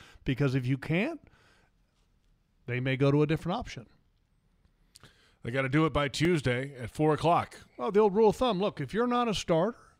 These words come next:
Speaker 1: you, you, you have to be a contributor on special teams.
Speaker 2: Then what are you doing here, then? You're not gonna be on the field at all. If you can't contribute on defense or on special teams, you're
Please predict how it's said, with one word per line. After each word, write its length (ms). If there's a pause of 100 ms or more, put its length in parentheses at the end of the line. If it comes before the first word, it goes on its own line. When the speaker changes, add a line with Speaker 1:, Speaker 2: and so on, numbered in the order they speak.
(220)
Speaker 1:
you, 280
you, 260
you 240
have 360
to 100
be 260
a 40
contributor 680
on 180
special 460
teams. 260
Speaker 2:
Then 120
what 180
are 40
you 120
doing 320
here, 280
then? 240
You're 140
not 100
gonna 120
be 100
on 80
the 80
field 320
at 80
all. 340
If 60
you 80
can't 300
contribute 460
on 160
defense 500
or 100
on 80
special 380
teams, 260
you're 120